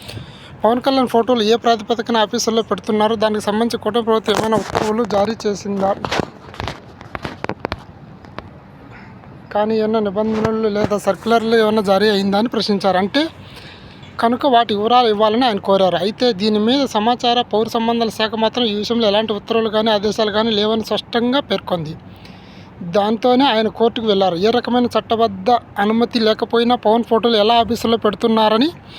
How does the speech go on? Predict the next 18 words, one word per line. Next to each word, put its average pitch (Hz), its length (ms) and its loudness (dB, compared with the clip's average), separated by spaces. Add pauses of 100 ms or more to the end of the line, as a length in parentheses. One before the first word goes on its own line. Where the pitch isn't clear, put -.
(460)
పిల్ని 254 200 0
దాఖలు 214 280 0
చేశారు. 175 400 -2
రాజ్యాంగబద్ధం 220 800 0
కాదు, 180 460 0 (540)
ఉప 208 120 -2
ముఖ్యమంత్రి 254 500 2
పదవి 214 240 4
అనేది 233 200 2
రాజ్యాంగబద్ధం 208 640 2
కాదని 202 320 2
ఆయన 208 180 2
తన 196 200 0
పిల్లో 220 340 0
పేర్కొన్నారు. 185 580 2
రాజకీయ 214 420 2
నేతలను 233 340 2
పెద్దవారుగా 220 600 2